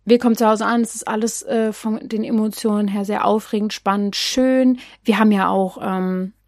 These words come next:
da das alles so überraschend war, erst am Tag danach die frohe Kundschaft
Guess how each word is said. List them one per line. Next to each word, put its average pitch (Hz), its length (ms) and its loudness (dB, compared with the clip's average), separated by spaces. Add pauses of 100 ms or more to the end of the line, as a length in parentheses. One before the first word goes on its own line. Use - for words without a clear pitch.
da 196 100 -6
das 208 160 -8
alles 208 280 -4
so - 80 -8
überraschend 214 640 -2
war, 180 260 0 (280)
erst 190 360 -2
am 185 160 -6
Tag 233 320 0
danach 202 840 0 (340)
die 208 280 0 (160)
frohe 214 580 4 (280)
Kundschaft - 520 2